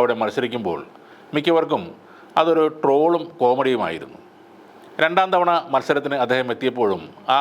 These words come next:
അവസ്ഥയിൽ കാര്യമായ മാറ്റം ഉണ്ടായിരുന്നില്ല. എന്നാൽ മൂന്നാം വട്ടമായപ്പോൾ ആ കളി മാറി. കോമാളി എന്ന് എഴുതള്ളിയ ആൾ മൂന്ന് ലക്ഷത്തിനരികിൽ വോട്ട് പിടിച്ചു. അതും കേരളം കണ്ട ഏറ്റവും വാശിയേറിയ ഒരു പോരാട്ടത്തിൽ.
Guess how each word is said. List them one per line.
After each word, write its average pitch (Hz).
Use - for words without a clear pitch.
അവസ്ഥയിൽ 135
കാര്യമായ 120
മാറ്റം 120
ഉണ്ടായിരുന്നില്ല. 80
എന്നാൽ 196
മൂന്നാം 196
വട്ടമായപ്പോൾ 131
ആ -
കളി 131
മാറി. 87
കോമാളി 160
എന്ന് 135
എഴുതള്ളിയ 131
ആൾ 98
മൂന്ന് 170
ലക്ഷത്തിനരികിൽ 113
വോട്ട് 113
പിടിച്ചു. -
അതും 147
കേരളം 131
കണ്ട 123
ഏറ്റവും 127
വാശിയേറിയ 117
ഒരു 90
പോരാട്ടത്തിൽ. -